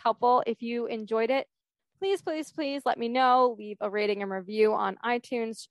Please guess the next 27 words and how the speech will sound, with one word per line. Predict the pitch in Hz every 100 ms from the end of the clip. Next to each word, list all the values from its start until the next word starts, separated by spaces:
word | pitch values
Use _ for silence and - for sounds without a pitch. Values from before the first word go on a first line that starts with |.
| _
Share | - 214 208 208 208
this | 208 -
podcast | - 208 208 220 196 -
episode | 220 208 - 220 208 208 202 _ _ _ _ _
on | 208 196
your | 190 185 -
Instagram | 269 - 269 254 247
story | - 254 247 233
so | 233 220 196
other | - 277 269
people | 254 262 254
can | 247 247
find | 247 247
it | 247 233
and | 202
it | 196 _
can | 185 175
help | 196 _ _ 208
them. | 294 311 320 311 _ _ _ _
And | 277 285
again, | 277 269
if | 254
you're | 254 240
interested | 240 247 - 233 233 -
in | 285 302
the | 302
Profit | - 262 262